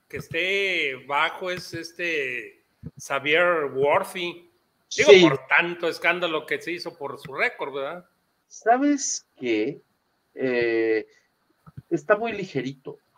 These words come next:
Speaker 2: O sea, pesa ciento setenta y dos libras, pues por eso corre como corre el cabrón.
Speaker 1: Claro, claro, claro, claro.
Speaker 2: Sí, y, y, y en la N F L están buscando, eh, tipos más grandes,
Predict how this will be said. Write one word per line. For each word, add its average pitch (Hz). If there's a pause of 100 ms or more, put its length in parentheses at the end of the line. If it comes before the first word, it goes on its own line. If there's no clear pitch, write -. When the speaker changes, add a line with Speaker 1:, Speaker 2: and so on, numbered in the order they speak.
(840)
Speaker 2:
O 110
sea, 151
pesa 196
ciento 208
setenta 135
y 127
dos 143
libras, 139
pues 98
por 131
eso 165
corre 170
como 101
corre 143
el 85
cabrón. 95
Speaker 1:
Claro, 147
claro, 135
claro, 117
claro. 110 (180)
Speaker 2:
Sí, 101 (280)
y, 135
y, 147
y 143
en 143
la 147
N 190
F 180
L 185
están 175
buscando, 160 (240)
eh, 95
tipos 147
más 131
grandes, 117